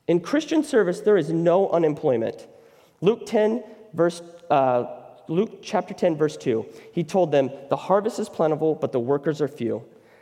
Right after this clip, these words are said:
God has enough work for everyone. Don't just sit back and watch others. Look for a way to help with the harvest. We are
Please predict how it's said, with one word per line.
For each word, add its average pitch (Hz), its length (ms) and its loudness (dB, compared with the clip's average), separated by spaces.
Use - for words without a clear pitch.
God 165 180 0
has 226 160 0
enough 160 320 2
work 160 200 -2
for 135 120 0
everyone. 127 520 -2
Don't 147 160 0
just 175 160 -6
sit - 180 -4
back 131 220 0
and 139 80 -2
watch 127 200 -2
others. 113 460 -4
Look 147 200 -4
for - 120 -2
a 170 60 4
way 127 160 2
to 123 80 -2
help - 240 -6
with 110 140 -8
the 139 60 -10
harvest. - 520 -12
We 156 160 0
are 139 80 0